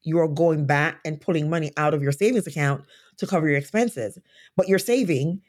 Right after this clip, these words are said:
and then you're taking it back out to cover your expenses. So we need to look at what the expenses are that you are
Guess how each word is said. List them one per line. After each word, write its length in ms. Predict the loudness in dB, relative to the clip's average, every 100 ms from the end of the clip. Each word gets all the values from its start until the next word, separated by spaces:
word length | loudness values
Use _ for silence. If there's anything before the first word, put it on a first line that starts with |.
| _
and 120 | 2
then 100 | 6
you're 100 | 4
taking 300 | 2 -2 0
it 80 | 0
back 180 | -2 -2
out 380 | -4 -6 -8 -16
to 100 | -2
cover 220 | 2 4
your 80 | 2
expenses. 580 | -2 -2 -2 -6 -12 -16 -20 -20
So 220 | 2 4
we 180 | 4 4
need 180 | 2 0
to 80 | 0
look 280 | 2 0 0
at 160 | -2
what 240 | 0 2 0
the 120 | -2
expenses 500 | -4 -2 -2 -2 -2
are 360 | -2 -2 -4 -8 -20 -20 _
that 360 | 0 2 0 -4
you 240 | -2 -2 0
are 340 | 2 2